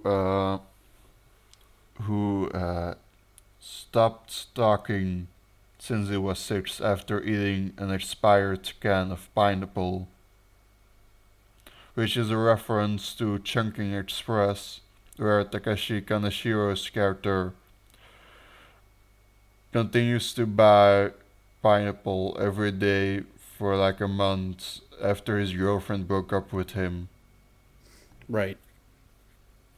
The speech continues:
Speaker 2: It's a nice little, uh, Easter, uh, connection.
Speaker 1: Yeah, it's, it's also the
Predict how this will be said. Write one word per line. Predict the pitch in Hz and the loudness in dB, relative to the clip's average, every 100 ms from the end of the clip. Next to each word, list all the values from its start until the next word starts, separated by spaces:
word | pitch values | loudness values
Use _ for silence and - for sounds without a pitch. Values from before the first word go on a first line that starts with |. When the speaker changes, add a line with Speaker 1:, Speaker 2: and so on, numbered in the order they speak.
| - - - | -20 -20 -14
Speaker 2:
It's | 113 | -4
a | |
nice | 107 101 - | -2 -2 -4
little, | 104 98 95 - | -4 -4 -6 -10
uh, | - 87 78 - | -10 -8 -8 -10
Easter, | 92 107 - - 80 87 - - | -10 -10 -10 -12 -14 -16 -18 -10
uh, | 95 | -8
connection. | - 104 92 - 95 101 - _ - | -4 -6 -6 -10 -12 -12 -16 _ -8
Speaker 1:
Yeah, | 110 107 104 101 | 2 6 6 4
it's, | 101 - - | 0 -8 -10
it's | 104 | -4
also | 120 117 117 120 117 117 - - _ - | 0 0 0 0 2 0 -2 -14 _ -10
the | 95 95 95 92 | -2 2 2 0